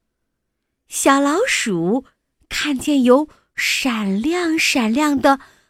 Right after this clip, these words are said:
很小很小的东西飞了出来。哇！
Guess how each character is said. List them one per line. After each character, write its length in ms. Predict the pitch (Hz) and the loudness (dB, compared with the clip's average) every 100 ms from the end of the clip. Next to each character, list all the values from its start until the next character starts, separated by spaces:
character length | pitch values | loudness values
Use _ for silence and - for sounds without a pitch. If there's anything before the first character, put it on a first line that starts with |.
| _ | _
很 460 | - - 277 285 339 554 | -20 -8 -4 -2 -4 -6
小 360 | - - 359 262 | -6 -4 -2 -2
很 300 | - 294 302 | 0 2 4
小 140 | 285 | 4
的 120 | 240 | 2
东 320 | 233 302 294 | 2 2 2
西 300 | 311 - 262 - _ _ _ | 0 0 -2 -2 _ _ _
飞 300 | - - 453 571 554 | -16 -2 0 2 2
了 60 | |
出 260 | 330 - 277 | -2 -2 2
来。 280 | 254 214 220 _ _ _ _ _ _ _ _ _ _ _ _ _ _ _ _ _ _ _ _ _ | 4 2 0 _ _ _ _ _ _ _ _ _ _ _ _ _ _ _ _ _ _ _ _ _
哇！ 840 | - 381 381 381 370 349 320 311 | 0 2 2 2 0 -4 -8 -12